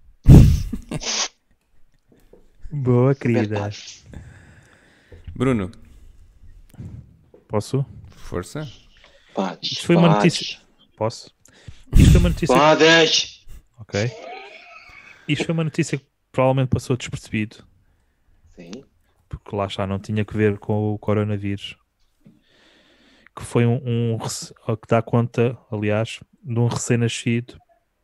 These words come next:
Speaker 2: que foi encontrado num carrinho de hipermercado em Espanha. Portanto, foi abandonado.
Speaker 1: Hum.
Speaker 3: Sim.
Speaker 2: Ah, isto também já, já me aconteceu,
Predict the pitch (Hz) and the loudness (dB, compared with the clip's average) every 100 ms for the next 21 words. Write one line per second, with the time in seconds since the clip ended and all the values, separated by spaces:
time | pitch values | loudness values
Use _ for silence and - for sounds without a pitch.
0 | _ _ _ - - 123 113 113 113 113 | _ _ _ -20 -6 -2 0 0 0 -2
1 | 113 120 113 113 110 107 110 107 - 110 | -2 -4 -4 -4 -4 -2 -4 -4 -4 -4
2 | 113 - 110 98 98 - _ _ _ _ | -4 -6 -6 -6 -12 -18 _ _ _ _
3 | _ _ _ _ _ _ _ _ - 95 | _ _ _ _ _ _ _ _ -12 -8
4 | - 104 107 117 156 127 - - _ _ | -2 0 0 0 0 -2 -6 -18 _ _
5 | - 92 90 - _ _ _ - 185 - | -20 -16 -16 -18 _ _ _ -16 -16 -18
6 | _ _ _ _ _ _ _ _ _ _ | _ _ _ _ _ _ _ _ _ _
7 | 120 107 110 110 110 117 - - 135 - | -6 -4 -2 -4 -6 -8 -14 -10 -10 -10
8 | _ _ - 175 170 170 160 - - 160 | _ _ -4 0 0 0 -2 -6 0 2
9 | 156 160 151 - 143 | 2 0 -2 -2 -4